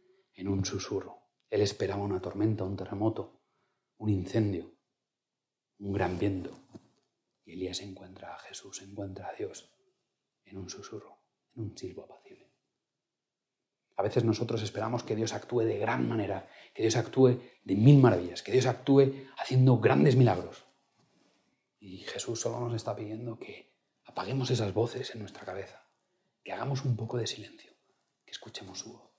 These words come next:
que abramos la Biblia y que encontremos lo que Él tiene preparado para nosotros.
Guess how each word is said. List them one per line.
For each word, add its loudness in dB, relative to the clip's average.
que -8
abramos -2
la -2
Biblia -2
y -20
que -10
encontremos -10
lo -18
que -16
Él -10
tiene -12
preparado -14
para -2
nosotros. -10